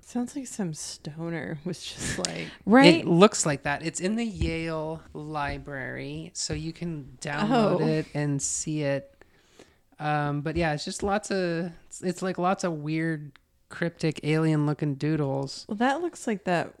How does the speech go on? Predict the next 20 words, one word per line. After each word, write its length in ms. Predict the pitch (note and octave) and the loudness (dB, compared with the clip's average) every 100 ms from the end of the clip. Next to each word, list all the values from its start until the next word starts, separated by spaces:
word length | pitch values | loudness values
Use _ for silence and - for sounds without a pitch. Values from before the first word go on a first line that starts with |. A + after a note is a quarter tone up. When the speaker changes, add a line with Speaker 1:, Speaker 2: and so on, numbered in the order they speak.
| - | -10
Speaker 1:
What's 320 | G3 G#3+ - | -6 -6 -2
that 280 | B3 A3+ - | -2 -2 -4
plant 280 | - A3 | -2 -2
with 140 | G#3+ - | -2 -4
the 60 | |
button? 600 | D#3 E3 E3+ - G3 G3 F#3+ - _ _ | -6 -2 -2 -2 -4 -6 -8 -18 _ _
Speaker 3:
Mm-hmm. 280 | F3 E3+ F#3+ | 2 6 6
Speaker 1:
Peyote? 540 | G3 G3 G3 G3+ A#3+ B3 - - - - _ | 6 6 4 2 -2 -4 -10 -20 -20 -20 _
Speaker 3:
Yeah. 480 | - E3 E3 D#4 D4+ - - _ _ - | -4 2 2 2 -2 -6 -20 _ _ -4
Speaker 1:
That 120 | F#3+ | 0
Speaker 3:
It, 20 | |
Speaker 1:
looks 200 | G3+ A3+ | 0 0
like 180 | G#3+ F#3 | -2 -2
peyote. 380 | F3+ E3+ F#3+ G3+ | 0 2 2 0
Speaker 3:
it 140 | D3+ | -2
does 220 | - F3+ G3 | 0 -2 0
look 140 | E3 | -2
like 160 | C#3 - | -4 -4
peyote. 500 | D3 C#3+ C#3+ C#3+ C#3+ _ _ _ _ _ - | -8 -6 -6 -6 -8 _ _ _ _ _ -4
Speaker 1:
Hmm. 140 | C#4+ | -2